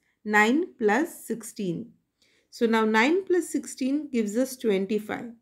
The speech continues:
Now check the square of the biggest number. Five square is also twenty-five. That means we can say that three square plus four square,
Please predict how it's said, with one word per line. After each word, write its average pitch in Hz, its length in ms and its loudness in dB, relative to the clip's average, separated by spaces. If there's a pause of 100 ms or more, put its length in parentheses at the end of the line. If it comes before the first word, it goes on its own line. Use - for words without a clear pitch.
(420)
Now 240 200 2
check 311 500 0 (100)
the 240 140 0
square 240 400 2
of 240 160 2
the 247 140 6
biggest 208 500 0
number. 180 400 -4 (220)
Five 226 420 0 (240)
square 214 560 0
is 202 160 -2
also 180 320 2
twenty-five. 226 720 0 (680)
That 233 340 2
means 185 420 -4 (360)
we 233 200 0
can 277 280 2
say 208 240 -2
that 214 340 0 (300)
three 311 260 6
square 277 460 0
plus 196 460 -4
four 262 400 0
square, 202 460 -2